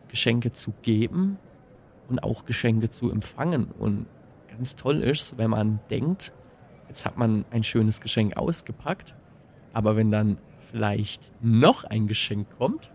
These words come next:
und ein Geschenk habe ich euch tatsächlich noch mitgebracht, da gebe ich jetzt gleich mal meinen Dank raus, nämlich meinen Dank an die Studierenden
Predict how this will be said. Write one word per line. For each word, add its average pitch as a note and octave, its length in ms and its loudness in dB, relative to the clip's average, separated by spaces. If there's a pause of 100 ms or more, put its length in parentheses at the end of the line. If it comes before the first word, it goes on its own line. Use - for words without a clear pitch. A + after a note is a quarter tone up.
(400)
und B2 180 0
ein A#2+ 200 2
Geschenk B2 440 -2
habe A#2 120 -8
ich - 200 -16
euch G#2+ 220 0
tatsächlich - 760 -8
noch A2+ 340 -2 (520)
mitgebracht, - 920 -4 (240)
da G#2+ 340 2 (220)
gebe A#2+ 160 0
ich B2+ 100 0
jetzt - 320 -2
gleich A#2 240 0
mal A#2 140 4
meinen A2 280 4
Dank D3+ 340 -2
raus, C3 420 -2
nämlich D3 580 4 (420)
meinen B2+ 240 4
Dank D3+ 420 0
an A#2+ 180 2
die A#2 420 4
Studierenden D3+ 960 0